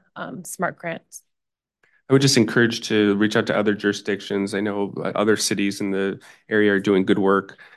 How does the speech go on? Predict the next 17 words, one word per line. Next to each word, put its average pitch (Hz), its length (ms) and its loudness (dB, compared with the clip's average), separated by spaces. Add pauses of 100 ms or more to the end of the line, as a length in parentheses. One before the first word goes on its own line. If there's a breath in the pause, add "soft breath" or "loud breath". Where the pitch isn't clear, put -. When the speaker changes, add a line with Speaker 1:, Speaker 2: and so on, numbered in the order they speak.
(100)
Speaker 2:
I 110 60 -2
know 110 100 4
almost 104 300 2
every 101 240 0
Bellevue 98 420 -4
intersection 98 540 -10
has 90 120 -8
two - 200 -6
cameras, 101 560 2
a, 90 240 -6
Speaker 1:
Yeah. - 140 -14
Speaker 2:
a - 40 -6
P 107 240 0
T 95 220 0
Z 95 300 -2
and 98 140 0
a, 98 100 -8